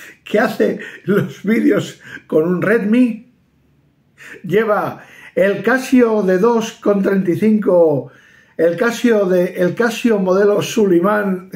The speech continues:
<laughs> de los que vendía el amigo de Despetero en la playa, de dos con treinta y cinco de AliExpress. <laughs> Y, y,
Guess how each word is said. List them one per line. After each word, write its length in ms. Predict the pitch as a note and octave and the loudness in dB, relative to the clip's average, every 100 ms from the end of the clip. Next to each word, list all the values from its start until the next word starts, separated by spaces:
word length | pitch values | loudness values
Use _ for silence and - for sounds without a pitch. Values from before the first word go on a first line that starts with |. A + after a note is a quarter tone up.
| - - - - | -20 -20 -14 -8
<laughs> 460 | F4+ - - - - | -8 -8 -16 -16 -4
de 140 | G#3+ | -2
los 200 | G3+ - | 0 -2
que 140 | - | -2
vendía 720 | F#3+ F3 F3+ A3+ G#3 F3+ - - | -2 -2 -2 0 0 -2 -8 -4
el 160 | G3 | -2
amigo 340 | G3 F#3 A#3 A3 | 0 0 0 0
de 220 | G#3 G3+ | 2 0
Despetero 460 | - F3 E3+ A3 G#3+ | -2 -2 0 0 2
en 80 | |
la 160 | F#3+ F3+ | 0 0
playa, 680 | G3+ A3 G3+ E3 C#3 - - | 0 0 0 -2 -6 -14 -14
de 220 | D#3+ F3 | -2 0
dos 200 | G#3+ A3+ | 0 0
con 160 | A3 G3+ | 0 0
treinta 260 | G3 F3 | -2 -2
y 20 | |
cinco 320 | D3 A#3 G#3+ F3 | -2 -2 0 0
de 80 | |
AliExpress. 880 | G3+ F#3+ D3+ F#3 G#3 G#3+ F#3+ - - _ _ _ _ _ _ _ _ _ A3 G#3+ D#4 - E4+ D4+ - - _ _ _ _ - - - _ _ - - - _ _ _ | 2 2 0 0 0 0 -4 -12 -20 _ _ _ _ _ _ _ _ _ -20 -20 -20 -20 -20 -20 -20 -20 _ _ _ _ -20 -20 -20 _ _ -20 -20 -20 _ _ _
<laughs> 260 | - - - | -6 -6 0
Y, 540 | - - B3 G#3+ - - - - - | 0 2 0 0 -2 -10 -18 -8 -2
y, 320 | - - | -2 -4